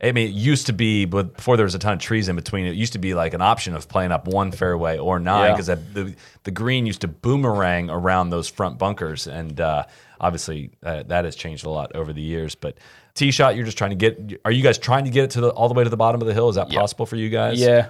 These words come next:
Speaker 2: this is one where, I mean, you would love to hit a draw down here, but even Mark is a fader. If he hits it high enough, the, the trees on the left kinda overhang the fairway a little bit, so you gotta dodge them. But he can, he, he can hit a high fade down there, and that's fine. Um, but yeah, generally we'll run all the way down the bottom of the hill and have some sort of wedge in.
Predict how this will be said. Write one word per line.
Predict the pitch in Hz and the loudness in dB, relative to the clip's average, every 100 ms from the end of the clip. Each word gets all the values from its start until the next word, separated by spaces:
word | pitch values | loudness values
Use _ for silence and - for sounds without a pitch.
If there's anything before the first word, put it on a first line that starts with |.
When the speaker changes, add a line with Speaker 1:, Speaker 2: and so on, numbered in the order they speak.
| - | 0
Speaker 2:
this | 143 147 | 0 0
is | 135 | 4
one | 139 131 | 4 4
where, | 123 117 113 - - | 4 4 2 0 -2
I | |
mean, | 131 | 2
you | 147 | 4
would | 165 | 6
love | 131 135 | 6 4
to | |
hit | 147 | 4
a | 117 | 2
draw | 120 127 | 2 4
down | 135 | 4
here, | 135 139 | 4 4
but | 127 - | 2 2
even | 123 117 | 0 2
Mark | 113 117 113 | 2 2 0
is | 110 | -4
a | |
fader. | 107 110 110 110 | 2 4 4 4
If | 110 | 2
he | 127 | 2
hits | 123 110 | 2 -2
it | |
high | 107 110 | 2 4
enough, | 110 113 107 _ _ _ _ 135 | 4 0 -2 _ _ _ _ -4
the, | 151 | -2
the | 143 151 - | 0 -2 -2
trees | - 196 151 | 2 6 6
on | |
the | 135 | 4
left | 113 107 - | 4 4 4
kinda | 117 101 | 2 2
overhang | 107 104 107 | 0 -2 -6
the | 98 | -4
fairway | 104 101 | -2 0
a | 98 | 0
little | 98 | -2
bit, | 101 92 | -4 -6
so | - | -6
you | 110 | -6
gotta | 104 - _ | -6 -8 _
dodge | 104 95 98 | -4 -4 -2
them. | 90 92 | -6 -4
But | 95 - _ _ _ | -6 -8 _ _ _
he | - | -8
can, | 123 120 | -4 -2
he, | 113 113 | 0 0
he | 123 | 0
can | 127 | 0
hit | 101 | 0
a | |
high | 98 98 104 | 2 4 4
fade | - 104 101 | 4 2 2
down | 98 101 | -2 -2
there, | 104 | -4
and | 107 | -6
that's | 104 | -10
fine. | - - 95 92 98 - _ _ _ _ | -10 -4 -4 -4 -8 -12 _ _ _ _
Um, | - 95 92 90 | -6 -4 -4 -4
but | 87 | -4
yeah, | 101 95 90 _ _ _ - | 0 2 0 _ _ _ -16
generally | - 117 107 104 | 0 0 2 -2
we'll | 104 98 | -4 -2
run | 101 95 - | -2 -2 -4
all | 107 | 0
the | |
way | 95 90 | 2 2
down | 87 | 0
the | 90 | -2
bottom | 95 82 | -4 -4
of | |
the | 80 | -6
hill | 104 92 | -6 -6
and | 82 | -6
have | 95 120 | -8 -6
some | 95 | -8
sort | 98 92 | -6 -6
of | 90 | -2
wedge | 85 87 | -2 -2
in. | 90 90 | -8 -10